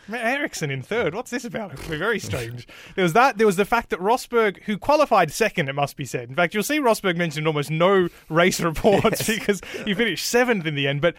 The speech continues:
Speaker 2: He
Speaker 1: he
Speaker 2: doesn't
Speaker 1: had
Speaker 2: deserve to get a mention.
Speaker 1: No, he do-,
Speaker 2: <laughs>
Speaker 1: frankly, he does not. He had, he did have brake temperature issues, to his
Speaker 2: Yeah,
Speaker 1: credit,
Speaker 2: yeah.
Speaker 1: although so did Hamilton to some degree. It just seemed maybe Hamilton worked around them better.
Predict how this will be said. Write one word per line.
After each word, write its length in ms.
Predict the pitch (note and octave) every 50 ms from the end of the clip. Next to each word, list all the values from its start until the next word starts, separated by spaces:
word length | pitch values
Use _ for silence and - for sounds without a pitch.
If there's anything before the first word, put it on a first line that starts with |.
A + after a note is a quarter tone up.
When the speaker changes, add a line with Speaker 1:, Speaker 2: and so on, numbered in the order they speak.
| - -
Speaker 2:
He 80 | E3
Speaker 1:
he 20 | F#3+
Speaker 2:
doesn't 160 | C4+ A#3 A3+
Speaker 1:
had 100 | A3 A3+
Speaker 2:
deserve 360 | G#3 D#3 D#3 D#3+ E3 F#3 F#3
to 100 | - F#3
get 160 | D#3 F3+ -
a 40 | D#3
mention. 440 | C3 B2+ A#2+ C3+ - - E3 G3 - -
Speaker 1:
No, 180 | A3 D4+ E4+ D#4
he 140 | A3 - E3
do-, 160 | E4 D4+ C4
Speaker 2:
<laughs> 320 | G#3+ - G3 - - F#3+
Speaker 1:
frankly, 420 | - A#3+ D4 F4+ F#3 - G3 F#3+ F#3
he 100 | G3 G#3
does 300 | F3 A3 A3+ A3+ G3 F#3+
not. 280 | F#3+ A#3+ C4 G#3 - D#3
He 120 | E3+ G#3
had, 240 | B3 C#4 D#4+ D#4 -
he 120 | A3 A3
did 160 | G3 D4+ E4+ G4
have 200 | G#4 - C#4 -
brake 240 | A3 A3 A3 G3+ -
temperature 380 | - A3 G3+ F#3 F3 E3 - F#3+ C#3
issues, 440 | F3 E3 - E3 C#3+ B2 A#2 - -
to 100 | - E3+
his 120 | D#3 C3 A#2
Speaker 2:
Yeah, 60 | A2
Speaker 1:
credit, 220 | F3 D#3+ C#3 C#3 -
Speaker 2:
yeah. 100 | - - - G#3
Speaker 1:
although 160 | A3 A#3+ A3+
so 160 | - - C4+
did 140 | D4 C4+ G#3+
Hamilton 460 | - G3+ F#3+ F#3 F#3 E3 - E3+ D#3+
to 80 | C#3+ D3
some 280 | - - E3 D#3+ D#3+ D3
degree. 480 | C#3+ C#3 B2+ D3 D#3 D#3 C3+ A#2 A#2+
It 80 | B2 B2
just 160 | D#3 D3 -
seemed 180 | - D3 C#3+ C#3
maybe 220 | C#3+ C#3+ C#3 C#3+
Hamilton 420 | C#3 C#3+ C#3+ C#3 C3 - C#3 C3+ B2+
worked 320 | B2+ C#3+ D3 C#3+ - -
around 380 | C#3+ C3+ C3+ C3+ C3+ C#3 C3+ B2+
them 120 | B2+ B2 A2+ -
better. 360 | - A2+ C#3 C3+ C3 A#2 A2